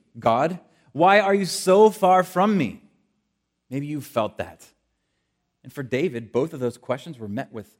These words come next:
silence. David felt completely alone,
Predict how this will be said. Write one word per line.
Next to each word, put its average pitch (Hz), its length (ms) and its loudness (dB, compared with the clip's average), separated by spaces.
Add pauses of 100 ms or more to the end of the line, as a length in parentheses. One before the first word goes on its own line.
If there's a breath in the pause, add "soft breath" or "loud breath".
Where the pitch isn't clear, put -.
(120)
silence. - 920 -14 (720)
David 156 260 2
felt 156 180 -2
completely 160 440 -2
alone, 127 420 -4